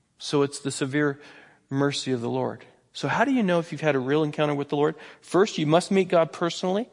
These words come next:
Second, you must be stripped of your self-sufficiency. And you will be. You will be stripped of your self-sufficiency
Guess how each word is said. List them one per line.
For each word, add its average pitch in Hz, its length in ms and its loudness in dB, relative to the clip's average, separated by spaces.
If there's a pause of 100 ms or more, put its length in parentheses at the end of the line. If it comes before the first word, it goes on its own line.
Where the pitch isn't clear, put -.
(140)
Second, 185 420 0 (640)
you 143 140 4
must 175 380 4
be 175 80 -2
stripped - 400 -2
of 139 100 -4
your 143 80 -4
self-sufficiency. 135 920 -4 (760)
And 143 160 0
you 143 100 2
will 156 180 0
be. 127 200 -12 (1300)
You 139 160 -2
will 180 160 4
be 170 120 -2
stripped - 280 -6
of 135 60 -8
your 131 100 -8
self-sufficiency - 880 -6